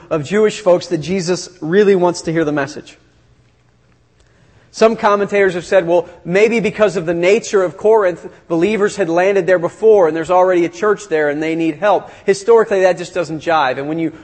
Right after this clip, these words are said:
read the letters to the Corinthians, you find that Paul clearly founded this church and there was no real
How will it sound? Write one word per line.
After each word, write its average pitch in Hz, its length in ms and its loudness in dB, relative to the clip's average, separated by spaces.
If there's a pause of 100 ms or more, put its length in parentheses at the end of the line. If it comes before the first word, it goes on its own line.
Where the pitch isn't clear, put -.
read 196 340 -2
the 190 80 2
letters 185 400 2
to 170 100 -12
the 160 80 -6
Corinthians, 156 580 -4
you 185 100 -6
find 190 460 -2
that 151 140 -6
Paul 185 260 4
clearly 208 580 0
founded 170 520 -4
this 147 180 -8
church 147 460 -6
and 151 100 -8
there 151 60 -6
was 147 180 -8
no 180 140 2
real 170 300 0